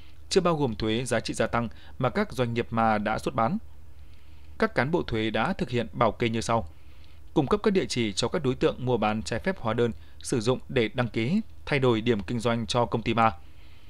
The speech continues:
thông báo trước kế hoạch thanh tra kiểm tra của chi cục thuế đối với các công ty ma để các đối tượng mua bán trái phép hóa đơn chủ động đối phó, kiểm tra và hướng dẫn các công ty ma làm thủ tục tạm ngừng hoặc giải thể nếu bị đưa vào danh sách doanh nghiệp thuộc hệ số K,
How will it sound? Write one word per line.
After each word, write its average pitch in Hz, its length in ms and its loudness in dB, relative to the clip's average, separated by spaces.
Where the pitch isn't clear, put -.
thông 190 140 2
báo 135 180 4
trước - 180 0
kế 117 100 2
hoạch 139 200 0
thanh 123 180 -2
tra 117 240 4
kiểm 110 220 -2
tra 117 240 2
của 123 200 6
chi 139 180 0
cục 131 220 -4
thuế 120 320 2
đối 131 120 2
với 110 200 2
các - 180 -2
công 123 120 -2
ty 113 120 0
ma 113 220 4
để 139 80 4
các 202 240 0
đối 123 120 2
tượng 123 180 -2
mua 117 120 4
bán 107 200 2
trái 113 160 -4
phép 196 200 -2
hóa 110 160 0
đơn 113 340 2
chủ 120 160 0
động 113 180 0
đối 113 140 2
phó, 127 280 4
kiểm 120 160 2
tra 117 260 2
và 131 120 2
hướng 113 200 0
dẫn 120 220 0
các - 140 -2
công 131 100 -2
ty 117 140 0
ma 113 220 4
làm 123 240 4
thủ 123 160 2
tục 120 220 0
tạm 117 180 0
ngừng 110 220 2
hoặc 131 200 2
giải 110 160 0
thể 113 280 2
nếu 147 100 4
bị 185 120 2
đưa 127 200 2
vào 107 320 2
danh 120 160 -2
sách 202 200 -4
doanh 120 200 -2
nghiệp 113 160 2
thuộc 123 240 6
hệ 135 180 -4
số 113 160 -2
K, - 80 -8